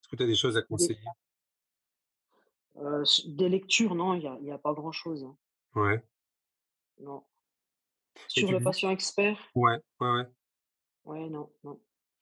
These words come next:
Speaker 2: Tu sais,
Speaker 1: Et
Speaker 2: c'est
Speaker 1: cette forme
Speaker 2: encore, heu, le problème, c'est que le corps médical est encore, freine encore, heu, heu, il, tout le monde n'a pas compris notre rôle.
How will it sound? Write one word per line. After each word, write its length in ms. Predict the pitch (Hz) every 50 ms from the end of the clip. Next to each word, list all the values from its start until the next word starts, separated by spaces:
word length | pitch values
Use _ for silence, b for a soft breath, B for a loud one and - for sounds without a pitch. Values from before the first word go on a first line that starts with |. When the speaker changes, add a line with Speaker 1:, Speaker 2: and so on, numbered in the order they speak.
| _ _
Speaker 2:
Tu 100 | - 190
sais, 20 | 202
Speaker 1:
Et 60 | -
Speaker 2:
c'est 60 | -
Speaker 1:
cette 140 | 170 175 -
forme 160 | - 196 208
Speaker 2:
encore, 180 | 202 180 180 175
heu, 560 | 170 165 165 165 160 160 160 160 160 160 151 b b b b -
le 120 | 165 165
problème, 560 | - - - 190 190 202 208 214 220 208 208 196
c'est 160 | - - 151
que 100 | _ -
le 60 | 233
corps 200 | - - 180 185
médical 460 | 180 175 175 165 170 - - 190 190 185
est 100 | 165 156
encore, 440 | 151 156 - _ - 170 165 -
freine 360 | - - - - 190 190 185 175
encore, 540 | 165 160 - - 160 165 170 170 165 -
heu, 680 | 151 147 139 139 139 135 131 135 131 127 123 127 123 - _ b b b b b b b b b b b b _ - -
heu, 260 | 78 76 78 78 156 156
il, 320 | - - 143 139 147 147 -
tout 120 | - 196 180
le 60 | 180
monde 160 | 180 180 175
n'a 100 | 170 156
pas 180 | 156 - 156 156
compris 540 | - 160 160 156 - - 175 170 175 175
notre 280 | 175 170 160 151 - -
rôle. 280 | - 165 160 151 139 -